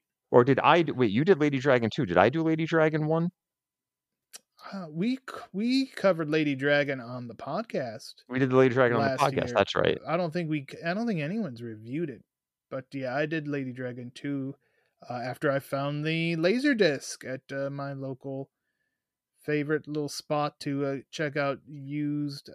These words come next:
Speaker 2: uh, physical media, The Exchange. So
Speaker 1: And
Speaker 2: cheap
Speaker 1: a
Speaker 2: plug
Speaker 1: great
Speaker 2: for
Speaker 1: spot
Speaker 2: them.
Speaker 1: that is, too. That's where you found me the Rappin' soundtrack on vinyl.
Speaker 2: Indeed.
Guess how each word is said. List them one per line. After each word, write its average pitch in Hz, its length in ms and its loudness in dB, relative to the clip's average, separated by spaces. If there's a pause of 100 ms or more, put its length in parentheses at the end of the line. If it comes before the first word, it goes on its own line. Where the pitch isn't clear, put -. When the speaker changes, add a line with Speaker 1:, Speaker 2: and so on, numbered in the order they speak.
Speaker 2:
uh, 131 360 -10 (420)
physical 135 460 -8
media, 117 500 -10
The 120 180 -12
Exchange. - 720 -18
So 113 120 -18 (120)
Speaker 1:
And - 100 -20 (100)
Speaker 2:
cheap - 140 -10
Speaker 1:
a - 40 -2
Speaker 2:
plug 95 120 4
Speaker 1:
great 110 280 4
Speaker 2:
for - 60 -12
Speaker 1:
spot 120 280 6
Speaker 2:
them. 113 100 6
Speaker 1:
that 110 100 6
is, 107 140 0
too. - 160 0
That's 98 180 0
where 127 80 6
you 113 80 4
found 117 280 4
me 117 120 2
the 107 180 2
Rappin' 107 580 4
soundtrack 110 640 4
on 95 200 4
vinyl. 90 320 2 (300)
Speaker 2:
Indeed. 120 680 -12